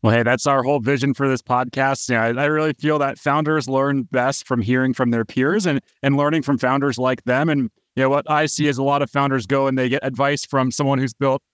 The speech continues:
a billion dollar company or from someone who, you know, had an exit twenty years ago and wrote a book about it. But I think you can really learn much, much more if you're, you know,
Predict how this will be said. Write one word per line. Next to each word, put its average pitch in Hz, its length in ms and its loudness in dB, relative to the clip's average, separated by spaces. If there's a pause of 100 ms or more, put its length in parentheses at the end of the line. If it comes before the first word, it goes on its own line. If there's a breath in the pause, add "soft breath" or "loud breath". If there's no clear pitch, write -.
(160)
a 123 60 2
billion 143 320 2
dollar 170 260 0
company 180 640 0
or 131 240 0
from 131 240 0
someone 135 320 0
who, 135 220 2
you 135 100 0
know, 120 180 0 (280)
had 147 100 2
an 151 80 0
exit 180 320 0
twenty 190 240 0
years 214 220 0
ago 165 180 2
and 143 80 -2
wrote 156 140 0
a 180 40 -2
book 214 220 -2
about 165 300 0
it. 127 100 -4
But 147 160 -2
I 214 80 2
think 208 260 0 (200)
you 175 100 2
can 151 140 0
really 220 340 2
learn 175 460 0
much, 156 280 -2
much 151 260 -2
more 151 340 0
if 165 100 -4
you're, 139 280 0
you 131 120 0
know, 120 100 0